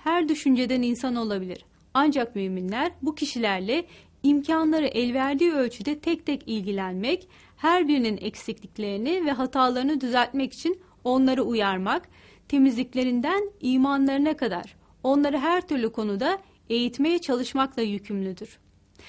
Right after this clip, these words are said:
Fakat bunu yaparken şefkatli, sevgi dolu, anlayışlı ve sabırlı bir tavır göstererek birçok insanın kalbinin Kur'an'a ısınmasına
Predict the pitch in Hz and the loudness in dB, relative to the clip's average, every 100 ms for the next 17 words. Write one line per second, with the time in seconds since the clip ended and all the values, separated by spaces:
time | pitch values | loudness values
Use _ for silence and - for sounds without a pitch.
0 | - - 349 349 320 - 262 311 370 302 | -20 -2 0 2 0 0 2 4 4 2
1 | 233 196 196 208 294 - _ - - 277 | 0 0 -2 -4 -4 -8 _ -18 -2 0
2 | 262 262 214 190 208 269 349 - - 277 | 0 0 -2 -4 -6 -4 -6 -10 -2 0
3 | 262 226 202 196 190 285 359 _ - 240 | 0 0 -2 -2 -2 -4 -6 _ 0 2
4 | 240 220 202 - - 392 320 302 - 254 | 2 0 -4 -6 -6 -4 -2 -4 -2 -2
5 | 247 254 285 269 233 196 185 226 233 - | 0 0 0 -2 -2 -4 -4 -4 -6 -4
6 | 214 202 294 392 - - - 349 359 349 | -4 -2 -6 -6 -12 -14 0 0 0 -2
7 | 254 226 214 196 196 196 220 202 190 214 | -2 -2 -4 -4 -6 -4 -4 -2 -2 -2
8 | 359 - - - - 262 240 294 269 247 | -2 -4 -18 -20 -8 -4 0 0 0 -4
9 | 233 220 208 - 202 311 | -2 -2 -4 -6 -4 -4